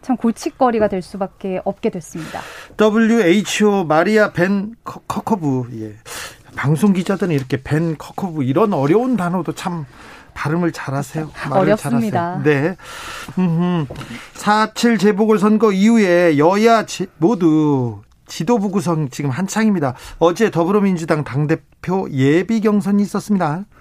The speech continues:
Speaker 1: 네, 예상대로 우원식, 홍영표, 송영길 이렇게 삼 파전으로 확정이 됐습니다. 이 청년 정치 하겠다면서 출마를 했던 정한도 용인시 의원이 있었는데
Speaker 2: 네.
Speaker 1: 어제 경선에서 이 의원을 제치고 세 명이 컷오프를 통과했습니다.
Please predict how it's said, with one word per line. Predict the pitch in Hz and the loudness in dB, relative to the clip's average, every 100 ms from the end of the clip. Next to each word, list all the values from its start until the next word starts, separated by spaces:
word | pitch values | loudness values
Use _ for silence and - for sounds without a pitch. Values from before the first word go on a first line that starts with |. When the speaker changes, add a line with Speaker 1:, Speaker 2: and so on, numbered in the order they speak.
| _ | _
Speaker 1:
네, | 233 220 208 | -2 0 0
예상대로 | 190 202 339 339 277 262 269 - | -2 0 2 4 2 2 0 -2
우원식, | 233 302 302 294 294 254 | 2 4 4 2 0 0
홍영표, | 320 311 294 269 285 254 | 4 6 4 2 0 0
송영길 | 285 285 262 247 226 | 2 4 4 2 0
이렇게 | 190 185 214 | -2 -2 -4
삼 | 339 359 | -4 0
파전으로 | 381 349 277 247 220 | 0 2 2 0 -2
확정이 | 277 - 247 247 | -4 -4 -2 -2
됐습니다. | 214 185 - 226 190 226 233 - - - - | -4 -8 -4 -4 -2 0 0 -2 -12 -20 -14
이 | - | -10
청년 | - 381 392 415 | -4 0 2 2
정치 | 359 311 - | 4 2 4
하겠다면서 | 302 285 285 240 233 220 233 | 2 2 2 2 2 0 -2
출마를 | - 302 277 262 233 | -2 2 2 2 0
했던 | 202 208 196 | -2 -2 -4
정한도 | - 202 247 262 247 | 0 2 4 4 2
용인시 | 185 196 262 269 - 311 | 0 2 4 4 2 0
의원이 | 196 202 220 208 | 2 2 2 0
있었는데 | 175 208 196 180 175 240 | -4 -4 -2 -2 0 2
Speaker 2:
네. | 165 | 2
Speaker 1:
어제 | 180 277 | 4 2
경선에서 | - 196 202 262 240 208 269 269 | 2 -2 0 0 2 0 0 0
이 | 190 185 190 | -2 -6 -6
의원을 | 196 208 208 196 | -2 0 0 -2
제치고 | - - 262 190 202 | -6 -6 -4 -2 -2
세 | - 214 | -2 4
명이 | 285 320 262 | 6 6 4
컷오프를 | - 247 240 202 196 | -2 -6 -6 -6 -4
통과했습니다. | 269 247 214 - 196 170 160 151 | -2 2 2 0 -8 -6 -6 -8